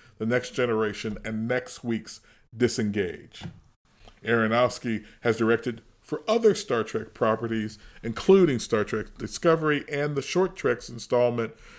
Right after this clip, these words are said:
The Brightest Star. A specialist in directing action, some of his, his other credits include working on Sleepy Hollow, C W's Arrow and Flash series, as well as Timeless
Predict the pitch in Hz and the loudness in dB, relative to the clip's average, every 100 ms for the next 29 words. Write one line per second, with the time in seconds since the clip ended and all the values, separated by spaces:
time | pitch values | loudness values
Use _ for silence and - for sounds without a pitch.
0 | - 123 110 110 110 104 98 - 127 98 | -4 0 2 6 6 4 0 -4 0 0
1 | - - - _ _ _ - - _ _ | -2 -12 -20 _ _ _ -20 -20 _ _
2 | _ _ _ _ - - - 180 180 190 | _ _ _ _ -4 -4 2 4 4 2
3 | 180 147 - 151 123 110 113 120 - 110 | 2 0 -2 -4 0 0 0 0 -4 -6
4 | - - 180 208 - - 98 98 - - | -8 -4 -2 -2 -4 -10 -10 -12 -20 -20
5 | - - 170 151 143 143 - - - 151 | -10 0 4 6 8 6 2 -16 -2 0
6 | 123 - 160 170 185 175 143 120 113 123 | 0 2 4 6 4 2 0 0 -2 -6
7 | 110 120 120 110 110 113 101 98 - - | -4 -2 0 0 -2 -2 -6 -6 -8 -10
8 | 101 104 113 - 135 175 208 220 220 _ | -12 -10 -12 0 4 4 4 -2 -8 _
9 | _ _ _ _ _ - - 131 120 117 | _ _ _ _ _ -10 -2 2 4 4
10 | 110 107 110 139 139 139 135 127 113 107 | 2 0 -2 0 2 4 2 -2 -4 -6
11 | - 147 160 160 - - - 156 156 156 | 0 2 2 2 -4 -8 -4 -4 -4 -6
12 | 156 - - - 117 123 131 120 113 - | -8 -14 -20 -8 -4 2 4 4 2 2
13 | - 185 165 107 107 - | 4 4 4 2 0 -2